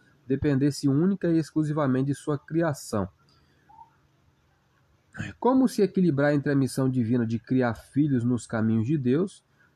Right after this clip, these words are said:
e o excesso de informações, desafios culturais, diferentes perspectivas de educação e tudo mais que influencia na formação ética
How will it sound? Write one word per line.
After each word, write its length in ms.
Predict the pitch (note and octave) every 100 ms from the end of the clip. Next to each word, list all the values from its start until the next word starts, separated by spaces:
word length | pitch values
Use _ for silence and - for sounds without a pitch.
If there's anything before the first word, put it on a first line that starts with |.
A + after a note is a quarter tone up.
| -
e 120 | F3+
o 80 | F#3
excesso 460 | C#3 D#3 D#3+ -
de 100 | C#3+
informações, 1080 | C#3+ - D#3 D3+ A#2+ - A#2 C3 D#3 D#3+ B2+
desafios 640 | A#2+ A#2 A2 - A#2+ A2
culturais, 920 | - G#2+ - F#2+ G#2+ C3+ D3 D3 - _ _ _ -
diferentes 580 | B2+ C#3+ - B2 C#3+ D#3+
perspectivas 760 | - C3 A2+ B2 A#2 - A#2+ A2
de 100 | A2+
educação 600 | A2 G#2 A2+ G2 - C#3
e 60 |
tudo 300 | C#3 A#3 G#3+
mais 340 | E3 C#3+ D#3+ D3+
que 100 | D3+
influencia 560 | C#3 D3 C#3 A#2+ C#3+
na 140 | C#3+ B2+
formação 640 | - C#3+ C3 - C#3 B2+
ética 440 | B2 B2 - B2